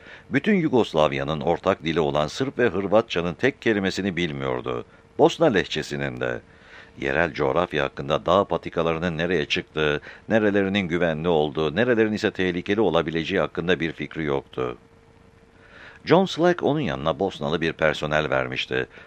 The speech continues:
Okulda öğrendiği İngilizcesiyle Fadıl Süleyman ona rehberlik ve tercümanlık yapacaktı.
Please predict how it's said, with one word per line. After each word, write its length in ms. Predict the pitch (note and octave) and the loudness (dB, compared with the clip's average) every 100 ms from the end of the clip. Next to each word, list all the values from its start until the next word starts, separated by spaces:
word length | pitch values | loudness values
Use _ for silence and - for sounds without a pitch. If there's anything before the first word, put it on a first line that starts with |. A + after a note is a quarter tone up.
| - | -4
Okulda 400 | G#2+ A#2 G2 A#2 | -2 0 2 4
öğrendiği 520 | D#2 D2 D2 C#2+ E2 | 4 2 -2 -2 -4
İngilizcesiyle 920 | F#2 G#2+ D2+ D2 B1+ C#2+ D2+ D2 C#2+ | -2 -4 -2 -4 -4 -6 -4 -2 -2
Fadıl 400 | - E2+ D2+ F#2+ | 2 0 0 -4
Süleyman 500 | - C#2+ C#2 B1+ D#2+ | -8 -4 -4 -2 -2
ona 300 | F#2 A2 G2+ | 0 0 0
rehberlik 420 | F2+ F#2+ G#2+ A#2 | 0 0 0 0
ve 60 | G#2+ | 0
tercümanlık 640 | G2 F#2 E2+ F2 F2 F#2+ | 2 0 0 -2 -2 -4
yapacaktı. 720 | C#2 C2+ C2 B1+ - A#1+ A#1+ | -4 -4 -4 -6 -6 -6 -6